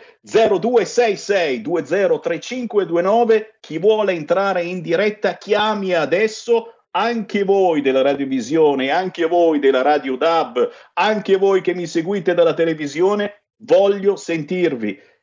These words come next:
Se non parlate, Ciampolillo vi fa un culo così, perché ci fa chiudere. Ripeto, Ciampolillo è quello che due anni fa voleva chiudere Radio Padania. Sappiatelo, è un gran bravo ragazzo,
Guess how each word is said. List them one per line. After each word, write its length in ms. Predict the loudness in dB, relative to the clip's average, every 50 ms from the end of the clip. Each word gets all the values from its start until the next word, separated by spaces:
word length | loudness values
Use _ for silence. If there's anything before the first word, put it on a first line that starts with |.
| _ _
Se 220 | _ -4 -2 0
non 180 | 2 2 0 2
parlate, 720 | 0 0 0 2 2 2 0 0 0 0 0 0 -2 _ _
Ciampolillo 1040 | -6 -2 -2 -2 -2 -2 -2 -2 0 0 0 -2 -2 -2 0 0 0 0 0 -6 _
vi 180 | _ -6 -6 -6
fa 120 | -2 0 0
un 220 | 0 0 -2 -6
culo 360 | -6 -2 0 2 2 2 2
così, 420 | 2 0 -2 0 -2 -4 -8 -10 -10 _
perché 320 | -8 -8 -6 -6 -6 -8
ci 140 | -8 -8 -8
fa 160 | -4 -4 -4
chiudere. 580 | -4 -2 -2 0 0 0 0 0 -2 -2 -4 -8 _
Ripeto, 580 | -6 -6 -2 0 2 2 2 2 0 -4 -6 -6
Ciampolillo 1080 | -2 0 0 0 0 -2 -2 0 0 2 4 4 2 2 0 -2 -2 -4 -4 -6 -6 _ _ _ _
è 160 | -2 -2 -2
quello 420 | 2 2 4 4 4 2 0 -2 -2
che 160 | -2 -6 -6
due 220 | -6 -4 -4 -2
anni 240 | -2 -2 -4 -4 -4
fa 340 | 0 2 2 2 0 -2 -8 _ _ _ _ _ _ _
voleva 600 | 0 2 4 4 4 4 2 0 -2 -4 -6 -6
chiudere 720 | -8 -8 -4 -2 -2 0 2 2 2 2 2 -2 -4 _ _ _ -6
Radio 640 | -2 0 0 2 0 0 -2 -2 -4 -4 -4 -4 -4
Padania. 600 | -4 -2 0 0 0 -2 -2 -4 -12 -18 -20 _ _
Sappiatelo, 1120 | _ -10 -4 -2 -2 -2 -2 -4 -2 0 0 0 0 -2 -2 -2 -2 -2 -2 -2 -4 -8 _ _ _ _ _ _ _ _ _ _ _ _
è 120 | -6 -6
un 120 | -6 -4 -2
gran 240 | 0 0 0 0
bravo 300 | 0 0 0 2 2 2
ragazzo, 720 | 0 -2 -2 -2 -2 -2 -2 -4 -8 -18 -20 -20 _ _